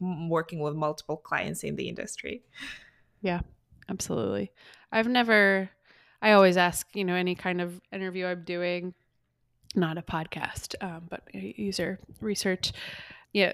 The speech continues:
Speaker 2: like, some version of where's, where's your pain? What are your problems? And never once has anyone had <laughs> nothing to say.
Speaker 1: <laughs>
Speaker 2: Yeah. Yeah. Cool. What else? You know, it's a part of this macro trend I'm sort of seeing too.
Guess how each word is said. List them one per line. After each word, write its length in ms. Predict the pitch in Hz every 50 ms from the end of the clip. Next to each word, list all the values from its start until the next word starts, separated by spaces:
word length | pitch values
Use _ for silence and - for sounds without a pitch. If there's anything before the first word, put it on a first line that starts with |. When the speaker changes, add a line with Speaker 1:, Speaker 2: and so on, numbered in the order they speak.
| - - -
Speaker 2:
like, 180 | - - - -
some 300 | - - 214 185 175 165
version 340 | 170 165 165 170 160 - 165
of 260 | 175 202 - - - _
where's, 300 | 220 196 185 185 180 190
where's 300 | 190 196 190 185 180 170
your 100 | 175 175
pain? 340 | 170 - 175 165 165 165 170
What 120 | 175 170 170
are 40 |
your 120 | 160 165 170
problems? 600 | 170 - - - - 185 202 - - 190 190 190
And 240 | - - - - - -
never 320 | - 208 208 202 196 185 180
once 300 | 185 180 175 180 - -
has 140 | 185 175
anyone 320 | 180 175 175 175 170 170 170
had 260 | 175 175 175 170 165
<laughs> 40 | -
nothing 320 | 240 - - - 240 233 -
to 200 | - - - -
say. 680 | - - - - - - - - - - - - _ _ _ _ - -
Speaker 1:
<laughs> 840 | 359 381 370 339 269 - - - - - - 262 240 240 - - 220 - - - - - - - - - - - - - - - _ _
Speaker 2:
Yeah. 180 | - 202 - 190 - - _ _ _ _ _ _ _ -
Yeah. 120 | - - 190 - - _ _ _ _ _ _ _ _ _ _ _ _ _ _ _ _ _ _ _ _ _ _ _ _ _ _ _ _ -
Cool. 400 | - - 262 247 214 185 180 180
What 160 | 202 240 269 277
else? 200 | 247 214 208 -
You 120 | - 285 302
know, 180 | 320 311 285
it's 200 | 254 262 262 -
a 60 | 285 247
part 300 | - - - 349 370 392
of 160 | 285 247 247
this 180 | 294 277 -
macro 380 | 277 262 269 302 311 - 339 320
trend 320 | 302 - 240 214 202 196
I'm 120 | 190 190 190
sort 220 | - - 208 190 185
of 100 | 175 170
seeing 480 | - - 202 190 185 180 175 175 175
too. 420 | - - - 185 175 180 180 180